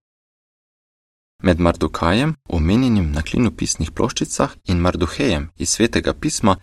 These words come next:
so osupljive podobnosti. Živela sta v istem času, na istem kraju in imela uraden položaj na istem delovnem mestu. Vse te podobnosti kažejo na to, da so ta arheološka odkritja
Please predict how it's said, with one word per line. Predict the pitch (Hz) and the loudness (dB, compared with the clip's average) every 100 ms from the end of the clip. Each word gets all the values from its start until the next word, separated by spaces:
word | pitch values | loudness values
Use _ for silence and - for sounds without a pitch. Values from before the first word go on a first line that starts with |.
| _ - | _ -12
so | - - | -8 -4
osupljive | 80 - 80 - 107 - | -4 -2 -2 2 2 0
podobnosti. | - 71 - - - - - _ _ _ _ - | 0 0 0 -4 -8 -12 -12 _ _ _ _ -4
Živela | 104 135 180 143 | 2 6 6 4
sta | - 90 | 4 2
v | 101 | 2
istem | 135 - 85 | 0 -2 -2
času, | - 156 - 113 - - | 0 0 0 -6 -6 -4
na | 95 | 2
istem | 107 - - | 2 2 -2
kraju | - 165 170 143 107 - | 0 2 4 2 -2 0
in | 98 90 | 2 4
imela | 113 143 95 | 4 4 4
uraden | 85 123 139 120 | 4 2 2 2
položaj | - 85 87 117 107 - | 2 0 2 2 0 -2
na | 71 - | -6 -2
istem | 139 - 127 | -4 0 2
delovnem | 90 80 101 120 | 2 4 2 2
mestu. | - - - - _ _ _ _ _ _ _ - | 0 -6 -10 -12 _ _ _ _ _ _ _ -6
Vse | 160 - 190 | -4 0 2
te | - | 2
podobnosti | - - 135 170 151 - 123 | 2 4 4 4 2 -2 -8
kažejo | - 269 165 - | 0 0 4 2
na | 85 - | 2 -4
to, | - 175 156 _ _ | 0 0 0 _ _
da | - 92 | -2 0
so | - | 0
ta | 87 - 143 | -2 2 2
arheološka | 110 - 85 98 - 78 | 2 0 2 2 0 -4
odkritja | - - 170 - 123 | -6 -2 -2 2 0